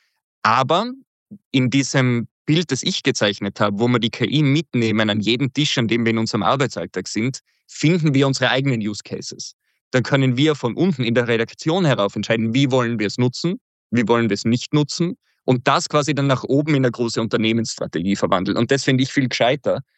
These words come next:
weil du dann die tatsächlichen Probleme löst, anstatt möglicherweise neue zu schaffen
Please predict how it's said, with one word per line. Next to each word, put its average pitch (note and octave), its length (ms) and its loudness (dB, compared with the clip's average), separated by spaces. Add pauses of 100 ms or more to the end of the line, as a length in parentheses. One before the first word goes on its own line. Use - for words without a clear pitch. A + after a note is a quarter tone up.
(140)
weil B2+ 120 2
du C3+ 100 2
dann C3 160 2
die C3 80 0
tatsächlichen C#3 640 -2
Probleme B2+ 480 0
löst, G#2+ 460 -4
anstatt B2 300 -2
möglicherweise C3 520 0
neue B2+ 300 2
zu B2 160 -8
schaffen C3 420 0